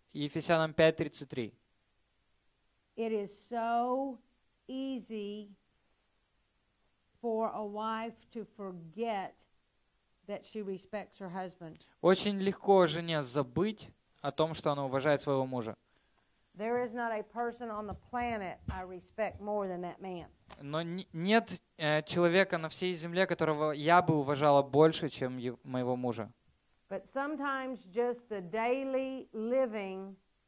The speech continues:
Speaker 2: I forget how much I respect him.
Speaker 1: Но в каждодневной жизни иногда я просто забываю, насколько я его уважаю.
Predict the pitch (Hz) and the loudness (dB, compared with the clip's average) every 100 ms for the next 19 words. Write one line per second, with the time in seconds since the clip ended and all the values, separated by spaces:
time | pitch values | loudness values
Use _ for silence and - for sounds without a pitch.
0 | _ - 226 240 233 220 190 165 226 226 | _ -6 -2 -2 -4 -8 -10 -6 -2 -2
1 | 180 - 180 180 175 175 185 170 165 - | -2 -6 -10 -6 -6 -6 -6 -8 -10 -10
2 | 185 - - - - - 160 180 185 175 | -10 -12 -20 -20 -20 0 8 10 10 8
3 | - 185 185 196 214 190 180 151 220 208 | 4 6 6 4 2 0 -2 0 0 0
4 | 175 165 156 156 165 165 147 160 156 156 | -2 -2 -4 2 6 6 6 2 0 -4
5 | 139 147 147 147 165 147 139 - 156 143 | -2 2 4 8 6 6 -2 0 2 4
6 | 143 143 135 139 123 120 127 113 107 | 4 4 4 2 0 2 2 2 -4